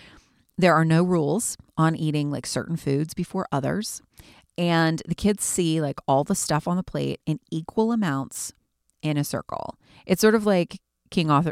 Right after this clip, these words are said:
Arthur's, uh, Round Table. There's no food that's more important or better than another. So think about ways that make sense for your family that you can make all foods equal. Number four,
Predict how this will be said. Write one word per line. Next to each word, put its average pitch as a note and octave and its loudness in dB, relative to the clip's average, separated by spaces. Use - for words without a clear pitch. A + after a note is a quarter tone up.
Arthur's, D3 0
uh, C3 0
Round C3 0
Table. E3+ 2
There's D3+ 0
no D#3 4
food E3 4
that's C#3+ -4
more D3 0
important C#3 -2
or D3+ 2
better D3 -2
than C#3+ 0
another. B2+ -4
So - 2
think D4+ -2
about A3+ 2
ways D3+ 0
that E3+ 4
make E3 -6
sense E3 -6
for D#3 -6
your C#3+ -4
family E3+ 0
that D3 -6
you C#3 -2
can C#3 -4
make C3 -4
all B2+ 0
foods - -8
equal. - -8
Number G3+ 6
four, D3+ -2